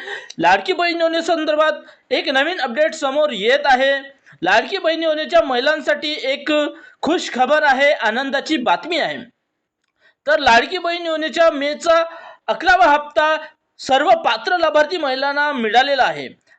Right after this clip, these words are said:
आणि आता प्रतीक्षा लागलेली आहे, ती म्हणजे जूनच्या बाराव्या हप्त्याची. तर लाडकी बहीण योजनेच्या जूनच्या बारावा हप्ता संदर्भात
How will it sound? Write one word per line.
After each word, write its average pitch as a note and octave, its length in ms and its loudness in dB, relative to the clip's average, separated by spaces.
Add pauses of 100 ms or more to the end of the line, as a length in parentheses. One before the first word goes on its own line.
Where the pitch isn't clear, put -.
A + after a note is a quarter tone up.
(120)
आणि A#3 260 -2
आता B3 260 0
प्रतीक्षा A#3+ 520 -2
लागलेली B3 480 0
आहे, C#4 220 4
ती D4+ 240 -4
म्हणजे C#4+ 360 2 (360)
जूनच्या D4 380 0
बाराव्या B3+ 460 2
हप्त्याची. A3 640 -2 (380)
तर D4+ 140 4
लाडकी G#3 340 2
बहीण D#4 320 -2
योजनेच्या D4+ 460 0 (300)
जूनच्या D4 300 0
बारावा C4+ 420 2
हप्ता D4 360 0
संदर्भात D4+ 460 -2